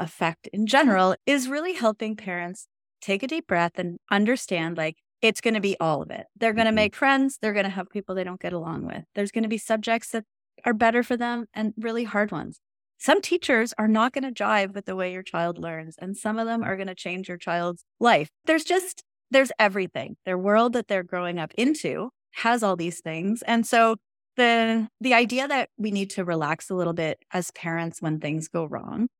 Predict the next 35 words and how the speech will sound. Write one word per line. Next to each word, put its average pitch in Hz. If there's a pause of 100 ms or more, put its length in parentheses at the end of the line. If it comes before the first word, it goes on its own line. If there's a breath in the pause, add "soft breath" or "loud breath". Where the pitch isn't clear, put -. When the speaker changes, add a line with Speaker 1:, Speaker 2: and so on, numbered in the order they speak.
(120)
Speaker 1:
understand 214
that's -
part 175
of 175
it, 160
and 180
that's -
not 175
something 180 (180)
that 170
we 185
did 175
as 165
a 156
parent 175 (220)
or 165 (100)
that's 180 (200)
gone 170
horribly 180
wrong 165
for 156
our 143
kids, -
but 220
just - (120)
something 233
we 220
need 196
to -
accept 175
as 170
part 185
of 170
the 180
journey -